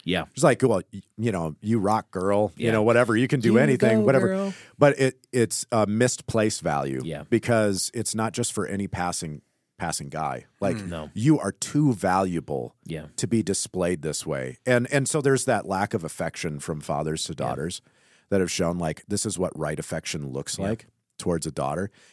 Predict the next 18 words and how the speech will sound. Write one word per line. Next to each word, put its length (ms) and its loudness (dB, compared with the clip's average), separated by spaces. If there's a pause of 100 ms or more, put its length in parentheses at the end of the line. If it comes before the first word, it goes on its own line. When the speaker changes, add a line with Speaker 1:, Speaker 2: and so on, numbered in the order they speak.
(120)
Speaker 2:
But 120 0
the 80 2
same 260 -2
thing 220 0
could 180 -4
be 80 0
said 420 -2
about 300 -2
a 40 -4
son 520 -4
in 140 -6
directing 500 -6
him 260 -4
as 100 -6
far 220 -4
as 120 -6
promiscuity 720 -6
goes. 380 -4